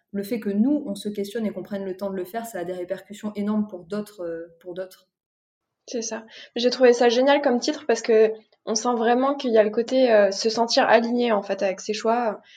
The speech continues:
Speaker 2: C'est pas juste mon dressing éthique avec, euh,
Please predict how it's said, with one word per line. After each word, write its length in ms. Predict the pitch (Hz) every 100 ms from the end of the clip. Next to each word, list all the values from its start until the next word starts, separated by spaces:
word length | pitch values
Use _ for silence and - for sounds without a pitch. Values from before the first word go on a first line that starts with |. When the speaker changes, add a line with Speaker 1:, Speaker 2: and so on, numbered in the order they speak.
| _
Speaker 2:
C'est 140 | -
pas 140 | 226 269
juste 320 | 233 269 269
mon 120 | 233
dressing 480 | 220 214 214 247 226
éthique 380 | 220 220 254 247
avec, 320 | 202 196 196
euh, 160 | 208